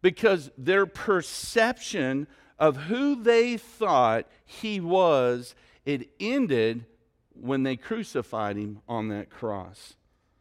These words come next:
They knew of Jesus just like Paul knew of Jesus in their flesh.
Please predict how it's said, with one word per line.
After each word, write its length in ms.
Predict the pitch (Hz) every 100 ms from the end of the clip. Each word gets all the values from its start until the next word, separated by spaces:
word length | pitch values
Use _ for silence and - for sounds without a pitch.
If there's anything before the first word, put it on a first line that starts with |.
| _ _ _ _
They 260 | 123 165 233
knew 520 | 254 269 277 269 - -
of 340 | 196 196 160
Jesus 880 | 107 151 202 190 123 101 101 98 - _ _
just 260 | - 185 -
like 260 | 220 196
Paul 520 | - - 247 254 269 254
knew 480 | 196 180 156 156 160 _ _ _
of 300 | 175 175 156
Jesus 680 | 120 202 214 139 127 120 - _ _ _
in 200 | 139 143
their 160 | 135 123
flesh. 1000 | - - 180 180 180 120 98 - -